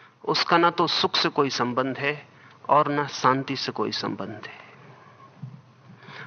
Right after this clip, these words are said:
और जिसे हम जीवन कहते हैं, शायद वो मौत से किसी भी हालत में बेहतर नहीं है।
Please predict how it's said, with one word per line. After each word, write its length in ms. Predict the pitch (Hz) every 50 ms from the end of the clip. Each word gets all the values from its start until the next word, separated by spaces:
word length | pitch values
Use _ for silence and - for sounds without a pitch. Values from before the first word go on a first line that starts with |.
| - -
और 200 | 151 165 185 185
जिसे 300 | 180 202 214 - 226 220
हम 240 | 208 220 220 208
जीवन 380 | 175 143 170 202 196 208 196 170
कहते 320 | 147 147 131 - - 127
हैं, 500 | 120 120 127 123 135 131 127 - - - - - - - - - - - - - - _ _ _ _ _ _ _ _ - - _ _ _ _ _ _ _ _ _ _ _ _ _ _ _ _ _ _ _ _ _ _ _ -
शायद 440 | - - - 151 143 131 123 117 113 - - - - - - - - - - - - - _ - - - - _ _ - - - - - - _ _ _ - - - _ _ _ _ _ _ _ - - - _ _ _ _ _ _ _ - - -
वो 160 | 139 135 135
मौत 340 | 131 131 127 139 139 151 151
से 300 | - - - - 139 120 - - - -
किसी 300 | - 147 135 - 165 156
भी 200 | 135 127 127 120 -
हालत 480 | - - - - 135 135 135 127 - -
में 200 | 127 120 113 104
बेहतर 340 | 123 120 120 - 131 117 120
नहीं 280 | 120 117 117 110 104
है। 260 | 104 - - - -